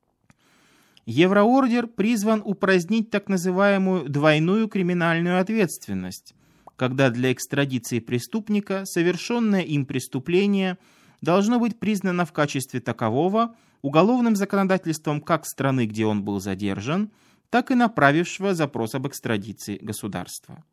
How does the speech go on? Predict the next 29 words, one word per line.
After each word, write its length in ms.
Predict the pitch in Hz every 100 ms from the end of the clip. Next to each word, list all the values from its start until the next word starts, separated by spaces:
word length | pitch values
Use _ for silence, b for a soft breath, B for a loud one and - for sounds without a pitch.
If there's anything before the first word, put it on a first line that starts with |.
| _ _ _ _ _ _ _ -
При 160 | 135
этом 340 | 233 247 233 220
также 320 | 220 190 208
отменяется 640 | 202 190 160 127 110 117
практика 640 | 139 180 208 233 220 226 -
последнего 580 | - 127 131 123 113 110
слова 320 | 117 120 117
за 100 | 123
министром 500 | 170 156 107 - 117
юстиции. 720 | 127 147 - 202 - - - - _ _ _ _ _ _ _ _
Европейский 800 | 113 123 160 165 262 - - 202
ордер 400 | 175 196 175 143
на 200 | 123 117
арест 460 | 113 160 - - _
призван 420 | 143 196 202 226
обеспечить 560 | 214 208 - 220 214 196
эффективное 640 | 185 196 - 233 208 214
взаимодействие 800 | 185 170 160 147 143 160 151 151
национальных 720 | 131 127 143 131 131 113 104
правоохранительных 920 | 113 110 110 - 113 107 92 98 95
органов 460 | 120 110 107 101 98
по 140 | -
оперативному 720 | 104 113 110 107 107 104 101 101
розыску 520 | 131 208 226 - 240
и 40 |
задержанию 600 | 214 220 220 202 220 208 208
преступивших 760 | 202 202 196 196 190 - 170
закон 380 | 180 180 170 170
лиц, 360 | 165 165 -